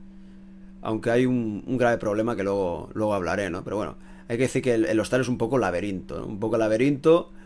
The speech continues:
eh, <clears throat> porque era súper extraño, la verdad.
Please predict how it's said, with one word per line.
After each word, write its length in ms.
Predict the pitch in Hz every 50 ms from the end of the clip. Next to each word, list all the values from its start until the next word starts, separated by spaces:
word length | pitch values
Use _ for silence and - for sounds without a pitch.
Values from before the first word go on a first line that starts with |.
| - - - - - - - -
eh, 760 | - 110 113 113 113 110 110 107 104 104 104 101 98 90 - - - - - -
<clears throat> 280 | - 170 170 160 151 120
porque 380 | 107 101 - 87 82 78 73 -
era 180 | - 92 101 98
súper 240 | - 104 78 98 85
extraño, 420 | 85 - - - 98 104 107 113
la 100 | 110 90
verdad. 280 | 82 85 92 98 -